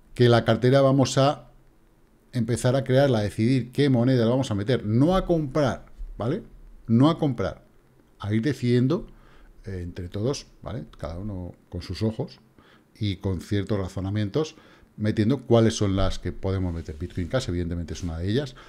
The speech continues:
una de las que volverá, por supuesto, porque lo está haciendo bien y porque, bueno, ha hecho un cambio importante. Eh, todo lo que sean esas criptos que, bueno, son lo más parecido posible a Bitcoin,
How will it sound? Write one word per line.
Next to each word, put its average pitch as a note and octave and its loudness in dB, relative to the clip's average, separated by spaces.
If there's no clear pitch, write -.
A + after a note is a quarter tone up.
una G#2 0
de G2 0
las F#2+ -4
que F2 -6
volverá, F2 -4
por F#2 -6
supuesto, G2 -6
porque A2 2
lo B2 6
está D3 2
haciendo D3+ 4
bien D#3 2
y B2+ -2
porque, A2 -2
bueno, G#2+ -2
ha G#2+ -4
hecho B2 0
un A2 2
cambio A2+ 2
importante. F2+ -4
Eh, F#2+ -4
todo B2+ 4
lo C3 6
que A#2+ 0
sean G2 0
esas A2 -4
criptos A#2+ -2
que, F#2 -6
bueno, B2 -6
son F#2 -6
lo F#2+ -6
más A2 -2
parecido G2 -2
posible F2+ -6
a E2+ -6
Bitcoin, A2 -6